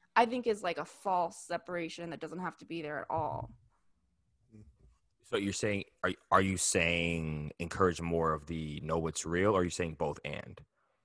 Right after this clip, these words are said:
Speaker 1: I'm saying by encouraging knowing what's real, you do encourage more imagination. And by encouraging more imagination,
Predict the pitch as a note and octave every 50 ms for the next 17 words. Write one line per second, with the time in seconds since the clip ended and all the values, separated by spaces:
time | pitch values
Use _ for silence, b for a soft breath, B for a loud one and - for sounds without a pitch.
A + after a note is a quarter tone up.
0 | _ _ _ _ B B B B B B B B3+ D#4 D4+ F#4 F#4+ F4 C#4+ C4+ B3
1 | A#3+ A3+ A3 G#3 - _ _ _ - - A3+ A#3 B3+ A#3+ B3+ A#3+ A3+ A3 G3+ F#3+
2 | F#3+ G3 G3 G3 F#3+ F#3 E3+ - - - - - F3+ F3+ F3 F3+ F3+ E3+ E3+ E3+
3 | E3+ E3+ - _ - F#3+ G3 F#3 F3+ - F#3+ A3+ C4 B3+ G#3 F#3 - - F#3 F3
4 | F3 E3 - E3 E3 E3 E3 E3+ E3 E3 E3 - E3+ E3 - - D#3+ E3+ D#3+ D#3+
5 | E3+ F3 D#3+ - - G3 F#3+ F3+ - F#3 F3+ F3+ F3 F3 F3 F3 F3 F#3 - E3+
6 | F3 F#3 G#3 - - F#3+ F3+ F3 E3 E3